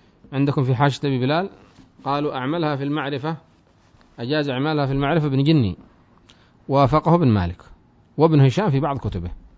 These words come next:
إذن فقولهم يشترط أن تع-، أن، أن يكون اسمها وخبرها نكرتين ليس بالإجماع، خالف من؟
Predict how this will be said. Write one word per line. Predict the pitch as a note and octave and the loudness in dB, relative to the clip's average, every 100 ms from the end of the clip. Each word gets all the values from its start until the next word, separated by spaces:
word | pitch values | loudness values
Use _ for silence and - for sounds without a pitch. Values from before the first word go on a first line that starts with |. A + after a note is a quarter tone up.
| _ _ _ _ _ _ _ _ | _ _ _ _ _ _ _ _
إذن | C3+ D#3 | 0 2
فقولهم | C3+ C#3+ E3+ F3+ D#3 | 2 4 6 8 6
يشترط | C#3 - D#3+ D#3 | 4 2 2 2
أن | C3+ | 0
تع-، | E3 C#3 | 0 0
أن، | C#3 C3 | -2 -2
أن | C3 | -2
يكون | B2 D#3 | -2 -4
اسمها | D3+ D3+ C#3+ | -2 0 0
وخبرها | B2 C#3 D#3+ D3 C#3 | 0 0 2 2 2
نكرتين | C#3 D#3+ C#3+ C3+ E3+ G#3 - _ _ _ | 0 -2 -2 0 0 0 -6 _ _ _
ليس | F3 C#3+ | -2 -2
بالإجماع، | C3 A2 G2+ F2 D#2+ _ _ _ _ _ _ | -2 -2 -2 -4 -10 _ _ _ _ _ _
خالف | - D#3+ D#3 | 2 4 4
من؟ | C3+ D3 | 2 0